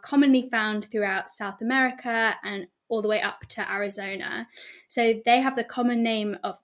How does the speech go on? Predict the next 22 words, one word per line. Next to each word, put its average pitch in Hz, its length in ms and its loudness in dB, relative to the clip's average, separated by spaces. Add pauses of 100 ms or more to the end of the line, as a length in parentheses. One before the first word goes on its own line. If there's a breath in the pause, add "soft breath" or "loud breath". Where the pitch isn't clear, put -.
cracker - 500 -4
butterflies, 220 960 -6
and 233 140 0
they 226 140 0
get 269 240 0
this 247 180 -2
common 208 300 -6
name 202 340 -4 (400 loud breath)
because 220 300 -4
they 214 160 2
make 202 480 -4 (180)
the 220 140 -4
sounds 226 460 2
that 220 120 -2
males 214 340 2
make 202 240 -6
with 208 120 -8
their 202 160 -2
rings, 226 560 0
wings 214 480 -2
sounds 202 320 -6
like 202 380 -10